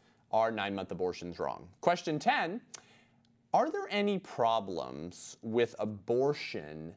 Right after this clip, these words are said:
being used as a tool of racial bigotry? What if you want less black people and you use abortion to accomplish that goal, okay? So Planned Parenthood ac-, has repeatedly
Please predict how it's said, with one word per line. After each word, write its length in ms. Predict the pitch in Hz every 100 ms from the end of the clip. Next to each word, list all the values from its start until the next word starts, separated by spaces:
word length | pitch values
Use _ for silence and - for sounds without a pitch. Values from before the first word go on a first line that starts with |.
| - _ _
being 320 | 135 131 127 113
used 640 | 113 113 104 101 104 - -
as 220 | 104 98
a 100 | 101
tool 500 | 101 - 165 104 98
of 120 | 95
racial 400 | 90 87 90 123
bigotry? 540 | 135 196 220 - - - - _ _ _ - - _ -
What 140 | 165
if 160 | 254 175
you 100 | 151
want 240 | 143 -
less 260 | 110 147 -
black 320 | 117 - -
people 360 | 92 90 110 - - - _ 139
and 180 | 147
you 80 | 147
use 260 | 143 156 143
abortion 460 | 117 131 160 107
to 160 | 104 104
accomplish 540 | 101 107 90 95 -
that 220 | - 82 101
goal, 300 | 117 - - _ -
okay? 280 | 95 110 - _ -
So 120 | 190
Planned 300 | - 247 311
Parenthood 420 | 180 190 160 101 - - - _ _
ac-, 220 | - - - _ _ _ -
has 320 | 143 135 113
repeatedly 1000 | 120 131 - - 285 254 113 71 64